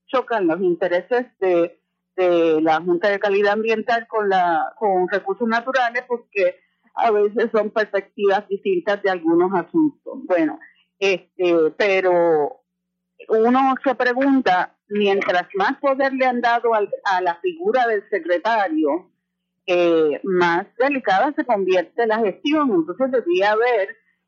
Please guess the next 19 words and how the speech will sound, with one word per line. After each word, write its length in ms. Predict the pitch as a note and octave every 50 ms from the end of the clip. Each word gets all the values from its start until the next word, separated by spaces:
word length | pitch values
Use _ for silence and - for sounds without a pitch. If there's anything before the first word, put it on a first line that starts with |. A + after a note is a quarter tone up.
| _
eh, 560 | - G#3 G3 F#3+ F3+ F3+ F3+ F3 E3+ E3+ - _ _
cierta 760 | A#3 G#3+ G3 G3 G3 - B3 A#3 A#3 A#3+ A#3 A3+ A3+ A3+ -
autonomía 1040 | - - A3 G#3 G3+ G3+ - _ G#3 G3+ F#3 E3+ E3 F3+ G3+ A#3+ C4 B3+ A3+ G#3 F#3+
o 100 | F3+ F3+ _
ciertos 720 | - F#3 F3+ E3+ E3 - - A3 A3 A3 A3 A3+ A3+ A3+ A3+ _ _ _
poderes 580 | - G#3 F#3+ F3+ G3 G#3+ A#3+ - A#3+ A#3 A#3 -
que 140 | A#3 F#3+
le, 260 | F3+ F3 E3+ E3 E3 E3 E3 - - _ _ _ _
que 140 | G3+ F#3 F3+
le 680 | E3+ E3+ E3+ E3 E3 D#3+ D#3 D3+ D3+ C#3 C3+ D3+ E3+ E3+
deleguen 480 | F3+ E3+ E3+ E3+ F3 F3 G#3+ A3+ A#3
por 240 | - G3+ F#3+ E3+ E3 D#3+
ley 240 | D#3+ D#3+ F#3 G#3+ A#3+
al 180 | A#3 A3 A3 -
secretario 640 | A#3 A3 - A3 A3 G#3+ A3+ A3+ A3+ A3+ A#3 B3 -
para 160 | A3 G3 -
protegerse 1200 | F#3+ F#3+ F#3 E3+ - _ _ D#3+ C#3 - - G#3 G#3+ A3 A3 - _ _ _ D3 C3+ - - _ _ _ _ _ _ _ _ _ _ _ _ _ _
de, 500 | F#3+ F3+ F3+ F3 F3+ F#3+ G#3 G#3+ - - -
eh, 300 | F#3 F#3 F3+ E3+ E3